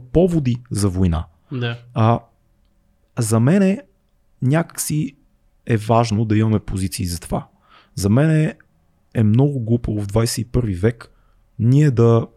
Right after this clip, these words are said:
Speaker 1: сме такива пасивни, знаейки, че едни хора някъде умират за някакъв бизнес.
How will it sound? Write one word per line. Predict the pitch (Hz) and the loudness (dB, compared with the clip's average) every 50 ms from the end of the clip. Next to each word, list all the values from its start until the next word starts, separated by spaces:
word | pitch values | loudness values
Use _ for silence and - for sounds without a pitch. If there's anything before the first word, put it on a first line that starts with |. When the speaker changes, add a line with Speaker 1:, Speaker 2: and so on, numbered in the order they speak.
| _ _ _ _ _ - | _ _ _ _ _ -14
Speaker 1:
сме | - - 117 107 | -8 -6 -6 -6
такива | - - - 175 160 - - _ _ | -6 -6 -4 -4 -4 -4 -6 _ _
пасивни, | 143 117 - - - 139 135 123 113 104 107 135 - - _ | -4 -2 -2 -2 -2 -2 0 2 2 2 2 2 -2 -6 _
знаейки, | 156 120 101 107 120 127 143 139 143 - - 135 | -2 0 2 2 2 2 2 2 0 0 -2 -4
че | 120 - - 131 135 143 147 - - - _ | -2 0 2 2 2 2 0 -6 -18 -8 _
едни | - 120 117 127 147 | 2 4 6 6 4
хора | 151 - - 120 120 127 156 165 | 2 2 2 2 2 2 2 2
някъде | 156 - 151 - - 139 123 120 | 2 0 0 0 0 2 4 4
умират | 110 110 117 135 147 156 135 | 4 4 4 4 2 2 0
за | 113 113 | 2 0
някакъв | 123 131 135 - 123 104 104 | 2 0 0 -2 -6 -4 -2
бизнес. | 101 117 107 107 92 - - - | -2 0 0 0 -4 -4 -8 -12